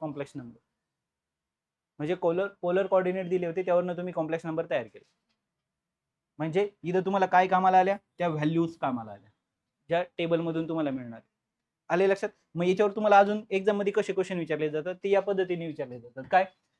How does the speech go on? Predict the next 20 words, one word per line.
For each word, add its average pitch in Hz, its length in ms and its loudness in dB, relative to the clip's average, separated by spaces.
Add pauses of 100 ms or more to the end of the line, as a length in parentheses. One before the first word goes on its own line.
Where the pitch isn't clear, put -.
(120)
represent 202 440 0
the 214 80 -4
following 190 280 -2
complex 175 340 -4
number. 139 220 -2 (760)
आता 202 320 2 (100)
खालचा 160 260 0
जो 208 100 0
कॉम्प्लेक्स 185 480 0
नंबर 156 180 0
आहे 160 80 0
हा 175 80 0
कोणत्या 190 260 -4
फॉर्म 185 200 -2
मध्ये 190 180 -4
दाखवा, 185 260 -2 (960)
पोलर 202 280 6
फॉर्म 156 140 2
मध्ये 139 220 -4
दाखवा 143 200 -4